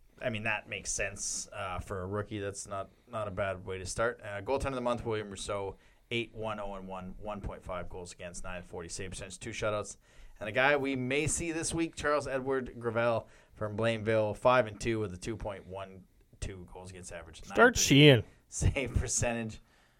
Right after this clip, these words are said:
Speaker 1: Uh, what is their schedule? Are we
Speaker 2: Give
Speaker 1: gonna
Speaker 2: Nick the start.
Speaker 1: We gotta get Nick. I'm just trying to see when, uh, Blainville goes to, uh, Bathurst on Friday. When are they here? Sunday?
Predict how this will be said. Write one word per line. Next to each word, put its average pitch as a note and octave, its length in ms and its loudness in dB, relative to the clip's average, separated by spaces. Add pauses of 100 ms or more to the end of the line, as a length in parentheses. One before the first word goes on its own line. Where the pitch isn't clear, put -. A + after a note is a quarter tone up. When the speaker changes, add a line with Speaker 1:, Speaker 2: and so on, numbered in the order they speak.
(680)
Speaker 1:
Uh, A#2+ 140 -16
what G#2+ 120 -12
is A#2+ 160 -12
their A#2 120 -10
schedule? E2+ 460 -14
Are - 80 -16 (420)
we - 60 -8
Speaker 2:
Give D4 100 8
Speaker 1:
gonna D4+ 120 6
Speaker 2:
Nick D#4+ 120 6
the - 80 8
start. - 540 6 (280)
Speaker 1:
We F3 100 -6
gotta A#2+ 160 -2
get G2 160 -10
Nick. G2 320 -14 (1400)
I'm G2 100 -18
just G#2 180 -14
trying G2 140 -10
to F#2 60 -12
see G#2+ 160 -10
when, G2 320 -12
uh, F2+ 380 -12 (840)
Blainville A#2 280 -2
goes A2 220 -6
to, G#2 80 -10 (1000)
uh, G2+ 680 -2
Bathurst G#2+ 420 -4
on F2+ 80 -12
Friday. A2+ 580 -6 (200)
When A#2 100 -8
are C#3 60 -8
they A2+ 120 -10
here? A#2+ 280 -12 (140)
Sunday? D#3 440 -6